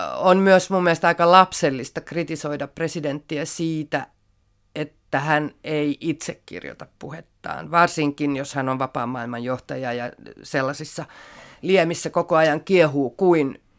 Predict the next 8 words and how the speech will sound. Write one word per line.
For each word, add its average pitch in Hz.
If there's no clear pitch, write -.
Yhdysvaltain – 127
presidentti, 143
niin 143
missä 170
välissä 151
sinne 151
puheet 151
kirjoittaisi? -